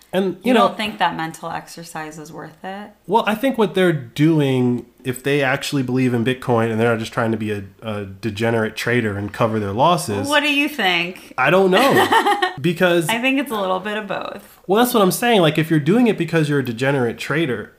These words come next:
Speaker 1: it, you're leaning more towards the degenerate trader side of, like, correcting a bad trade.
Speaker 2: Mm-hmm.
Speaker 1: I don't think that's the right reason to do it. However, if you believe in Bitcoin and by every bit of Bitcoin that you convert your fiat dollars into, you're exiting this fiat system where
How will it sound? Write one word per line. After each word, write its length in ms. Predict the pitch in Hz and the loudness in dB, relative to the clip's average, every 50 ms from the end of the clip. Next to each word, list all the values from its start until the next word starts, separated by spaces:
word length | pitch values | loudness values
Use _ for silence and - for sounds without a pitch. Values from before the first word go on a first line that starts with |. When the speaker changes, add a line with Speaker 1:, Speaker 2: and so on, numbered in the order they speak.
| _ _ - | _ _ -6
Speaker 1:
it, 80 | - 135 | -4 -2
you're 220 | 131 123 127 127 | 0 2 2 2
leaning 300 | 123 143 151 151 147 135 | 2 4 4 4 4 4
more 200 | 127 127 131 131 | 2 2 2 0
towards 240 | 127 - 135 120 113 | 0 0 -2 -2 -2
the 60 | 120 | -4
degenerate 520 | 113 113 110 110 123 123 123 117 113 104 95 | -6 -6 -4 -4 -2 -2 0 0 -2 -4 -6
trader 640 | - - - 127 139 151 139 113 104 101 101 101 - | -8 -8 -4 -2 0 0 0 0 -2 -4 -6 -10 -10
side 440 | - - - 123 120 120 113 113 110 | -10 -6 -2 0 0 2 2 0 0
of, 140 | 110 104 107 | -2 -4 -6
like, 180 | 110 104 98 - | -8 -10 -10 -10
correcting 520 | - - 113 123 123 123 - 131 117 113 | -6 -2 -2 -2 -2 -2 -4 -4 -4 -4
a 40 | 110 | -4
bad 300 | 101 113 110 104 104 98 | -6 -6 -8 -8 -8 -10
trade. 520 | - - 156 165 175 147 113 104 101 101 | -8 -6 -4 -2 0 0 -2 -2 -4 -8
Speaker 2:
Mm-hmm. 340 | 95 208 196 180 170 175 190 - - _ _ _ | -8 -10 -12 -12 -12 -14 -14 -16 -20 _ _ _
Speaker 1:
I 140 | - - 156 | -2 0 2
don't 160 | 165 156 143 | 2 0 0
think 160 | - 147 127 | 0 -2 -2
that's 200 | 131 131 127 - | -2 -4 -4 -4
the 120 | - 127 117 | -2 -2 -2
right 200 | 120 120 117 104 | 0 -2 -2 -2
reason 260 | 117 113 110 107 104 | -4 -4 -4 -4 -6
to 60 | 101 | -8
do 200 | 101 117 135 120 | -4 -2 -2 -2
it. 140 | 101 95 - - _ | -2 -6 -10 -18 _
However, 460 | - - 127 160 202 208 151 147 135 123 | -6 -4 0 0 2 2 2 0 0 -2
if 180 | 156 151 - | -4 -6 -6
you 100 | 135 127 | -6 -4
believe 420 | 113 123 123 123 143 165 170 160 135 | -2 -2 0 0 0 0 0 0 -2
in 300 | 127 127 123 120 117 107 | -2 -2 -2 -2 -2 -2
Bitcoin 760 | 113 165 190 185 - - 135 120 113 110 110 110 110 110 - - | -2 -2 -4 -4 -4 -4 -2 -2 -2 -2 -2 -4 -4 -6 -8 -8
and 480 | 131 123 117 110 110 110 107 107 101 - _ _ _ _ _ | -6 -4 -4 -2 -2 -2 -4 -4 -6 -10 _ _ _ _ _
by 140 | - 117 120 | -6 -6 -6
every 320 | - 135 135 135 143 135 | -4 -6 -4 -2 -2 -2
bit 220 | 127 117 113 135 123 | -2 -2 -2 -2 -2
of 120 | 120 107 | -2 -4
Bitcoin 520 | 104 139 - - - 131 120 117 117 113 113 | -4 -6 -6 -6 -6 -4 -4 -2 -2 -2 -4
that 160 | 113 107 - | -4 -6 -6
you 80 | 120 | -8
convert 400 | 113 - 117 113 110 123 123 120 | -8 -6 -6 -4 -4 -4 -4 -4
your 120 | 117 113 107 | -6 -8 -10
fiat 360 | - - 123 120 107 104 101 | -8 -6 -6 -6 -6 -6 -8
dollars 380 | 104 110 120 156 160 139 123 113 | -8 -6 -4 -2 -2 -2 -2 -2
into, 320 | 113 107 104 - 113 110 | -4 -4 -6 -6 -6 -6
you're 200 | 110 107 110 - - | -4 -6 -6 -6 -6
exiting 480 | 131 131 - - - 135 120 110 113 | -8 -8 -6 -6 -6 -4 -2 -2 -2
this 160 | 110 110 107 - | -4 -4 -6 -6
fiat 380 | - 127 120 113 107 107 - | -6 -4 -4 -4 -4 -6 -6
system 400 | - 147 147 - - - 123 110 | -6 -8 -8 -8 -6 -6 -6 -4
where 160 | 110 110 - | -4 -6 -8